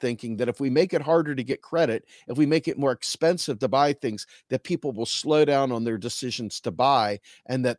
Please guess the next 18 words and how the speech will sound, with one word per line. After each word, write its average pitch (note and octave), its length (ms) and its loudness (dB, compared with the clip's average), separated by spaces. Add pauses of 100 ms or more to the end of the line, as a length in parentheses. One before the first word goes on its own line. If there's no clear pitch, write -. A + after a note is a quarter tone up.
(140)
the A2 80 -8
businesses B2 580 -4
can - 220 -14
catch - 400 -6
up A2 200 -4
and F#2+ 200 -6
build A2 280 -2
more. F#2+ 240 -6 (200)
That's F3 240 -2
the D3+ 140 -6
only D#3+ 260 0
thing C#3 260 -4
I A#2 140 0
can A2+ 260 -10
think B2 200 -4
of, C3 180 -2
but G#2+ 100 -14
that's - 300 -6